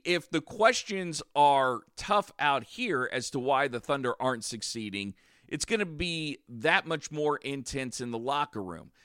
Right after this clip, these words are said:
And you give the Thunder a loss tonight against the Boston Celtics, you've now really put the, you've now really put this season in jeopardy, and you've now put the cracks in the foundation enough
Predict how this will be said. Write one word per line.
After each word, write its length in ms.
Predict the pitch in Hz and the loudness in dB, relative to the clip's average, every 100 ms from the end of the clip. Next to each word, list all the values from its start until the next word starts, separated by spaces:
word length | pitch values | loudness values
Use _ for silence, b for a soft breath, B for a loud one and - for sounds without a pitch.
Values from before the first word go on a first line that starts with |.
| b b | b b
And 160 | 113 | -4
you 80 | 170 | -2
give 160 | 254 233 | -2 -4
the 80 | 214 | 0
Thunder 340 | 233 208 190 | 4 6 6
a 80 | 151 | 4
loss 320 | 160 165 156 | 4 2 2
tonight 320 | 147 147 151 | 0 2 2
against 320 | 147 147 135 | 0 -4 -4
the 60 | 135 | -2
Boston 460 | 131 135 131 - 113 | 0 0 0 -4 -4
Celtics, 640 | 175 165 147 113 95 - _ _ _ _ - | 2 2 2 -2 -4 -8 _ _ _ _ -10
you've 280 | 131 165 | -4 -4
now 320 | 147 156 185 202 | 0 2 4 4
really 320 | 175 170 156 | 4 0 0
put 360 | - 175 160 | 0 0 -2
the, 280 | 135 135 131 123 120 | -4 -4 -4 -12 -14
you've 200 | 139 165 | -8 -4
now 200 | 160 190 | 2 2
really 220 | 202 185 | 4 2
put 220 | 156 160 151 | 2 -2 -2
this 160 | 143 | -4
season 360 | - 147 131 127 | -2 -4 -4 -4
in 120 | 117 | -4
jeopardy, 560 | 107 127 113 98 92 - | 0 0 0 -2 -4 -6
and 160 | 107 | -6
you've 160 | 117 113 | -4 -4
now 320 | 127 151 165 | -2 2 4
put 400 | 165 - 147 - | 2 2 0 0
the 80 | 120 | -6
cracks 580 | - - 143 127 - - - | -6 0 0 0 -6 -8 -6
in 160 | 151 175 | -6 -4
the 80 | |
foundation 680 | 160 156 143 131 135 120 120 | -2 2 0 0 -4 -4 -6
enough 500 | 107 117 160 113 - | -6 0 2 0 -4